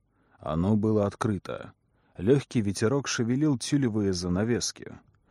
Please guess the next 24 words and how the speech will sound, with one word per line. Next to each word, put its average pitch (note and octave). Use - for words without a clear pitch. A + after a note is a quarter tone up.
Сквозь E3
противомоскитную G#2+
сетку -
он D3+
различил G#2
в -
свете A#2+
ночника G2
очертания C3
женской A2+
фигуры. B2+
Она F#2
лежала G2+
на F#2
боку, A#2+
спиной E2
к -
нему. C2
Пульс D3
у C3
него G2
зачастил. -
Он E3
повернулся, A#2+